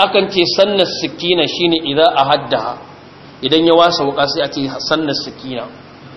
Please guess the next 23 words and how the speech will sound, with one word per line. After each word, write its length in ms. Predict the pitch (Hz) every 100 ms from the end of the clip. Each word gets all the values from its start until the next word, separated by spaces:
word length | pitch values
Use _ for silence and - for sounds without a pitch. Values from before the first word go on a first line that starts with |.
| - - -
Sannan 320 | 143 160 185
akan 320 | 214 208 196
ce 140 | - 175 -
sannal 340 | 196 196 165
hadara 480 | 156 180 175 170 170 160
shine 240 | 190 175 147
salaqahu, 680 | 165 170 151 131 131 147 160 - - - -
idan 180 | 131 180 185
mutum 300 | 165 175 160
ya 80 | 156
ainihin 320 | 165 170 175
wato 320 | 170 156 151
feke 400 | 139 165 170 165 139
dutsen. 320 | 151 147 120 - - - - - - -
Sannan 240 | 139 175
aka 220 | 190 185
ce 140 | - 160 -
sannar 320 | 196 196 165
rumha 320 | 160 185 165
shine 300 | 156 185 175 147
rakkaba 480 | 151 175 - 160 151
fihi 220 | 170 160
sinan. 560 | 147 - 135 139 120